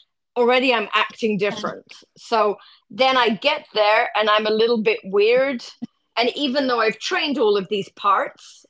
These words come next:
it's still not quite exactly as trained.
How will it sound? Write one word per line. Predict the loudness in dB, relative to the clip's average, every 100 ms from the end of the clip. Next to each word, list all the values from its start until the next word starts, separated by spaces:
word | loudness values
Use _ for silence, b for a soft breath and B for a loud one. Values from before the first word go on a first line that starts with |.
| _ _ _ _ _ _ -2
it's | -2 -2
still | _ -2 0
not | 2 0 -2 _
quite | 0 0 -2 -6
exactly | -4 0 -2 -2 -2
as | 2 0 -2
trained. | -4 -2 -2 -6